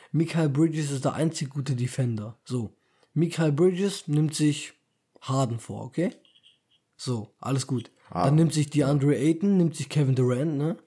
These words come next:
Speaker 1: Das wird aber auch nicht reichen. D-, Durant wirft über jeden, ist kein Problem. Aber wer nimmt dann Kyrie Irving? Oder wer nimmt Joe Harris? Oder wer nimmt Blake Griffin?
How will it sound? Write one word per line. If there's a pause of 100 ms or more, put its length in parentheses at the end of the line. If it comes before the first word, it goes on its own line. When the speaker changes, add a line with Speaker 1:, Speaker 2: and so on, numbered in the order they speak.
Speaker 1:
Das
wird
aber
auch
nicht
reichen.
D-,
Durant
wirft
über
jeden,
ist
kein
Problem. (1000)
Aber
wer
nimmt
dann (600)
Kyrie
Irving? (120)
Oder
wer
nimmt
Joe
Harris?
Oder
wer
nimmt
Blake
Griffin?